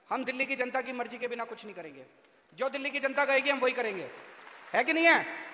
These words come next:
तो अब आप लोगों को दिल्ली में घर-घर जाना है, घर-घर जाके जनता से पूछना है क्या करना चाहिए, नुक्कड़ सभा करनी है। जैसे आपको याद है जब सबसे पहले हमारी सरकार बनी थी, अट्ठाईस सीट आई थी,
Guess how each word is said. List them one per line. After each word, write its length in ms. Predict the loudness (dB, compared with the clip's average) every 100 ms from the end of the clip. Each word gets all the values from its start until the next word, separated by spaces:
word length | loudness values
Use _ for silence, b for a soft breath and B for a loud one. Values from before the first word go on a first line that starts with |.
| -16 -18 -18 -20 -6 2
तो 60 |
अब 260 | 6 10 10
आप 400 | 12 12 12 12
लोगों 240 | 10 12
को 160 | 10 8
दिल्ली 320 | 8 2 2
में 180 | 4 4
घर-घर 300 | 4 4 4
जाना 260 | 4 2 2
है, 160 | -4 -10 -18 -20 -20 -20 -20 0
घर-घर 360 | 2 6 8
जाके 320 | 8 6 4
जनता 300 | 2 4 6
से 120 | 6 4
पूछना 340 | 2 4 6
है 60 | 10
क्या 180 | 10
करना 280 | 8 8 4
चाहिए, 320 | 2 -2 -6 -8 -16 -20 -20 -10 -4
नुक्कड़ 320 | 4 8 8
सभा 280 | 12 12 12
करनी 320 | 10 8 4
है। 320 | 2 0 -10 -14 -18 -2
जैसे 220 | 4 8 10
आपको 300 | 10 8 6
याद 260 | 8 8
है 60 | 6
जब 180 | 4 4
सबसे 240 | 0 0
पहले 260 | 0 4 6
हमारी 220 | 6 2
सरकार 340 | 0 2 2
बनी 180 | 2 0
थी, 120 | 0
अट्ठाईस 360 | -2 2 -2 0
सीट 160 | 0
आई 140 | 2 2
थी, 220 | -2 -8